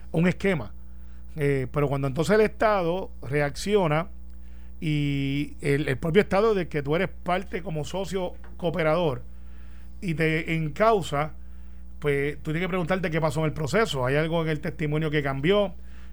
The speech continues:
Eh, ¿o la información que está dando no es la que se esperaba?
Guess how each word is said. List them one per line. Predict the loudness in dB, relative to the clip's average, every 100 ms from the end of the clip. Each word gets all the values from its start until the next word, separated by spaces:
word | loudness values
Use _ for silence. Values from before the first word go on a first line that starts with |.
| -6
Eh, | 0 2
¿o | 4 4
la | 4 2
información | 0 -2 -2 -4 -4
que | -4
está | 0 2
dando | 2 2
no | 0 2 2
es | 2
la | 0 0
que | 0
se | -4
esperaba? | -2 2 2 2 0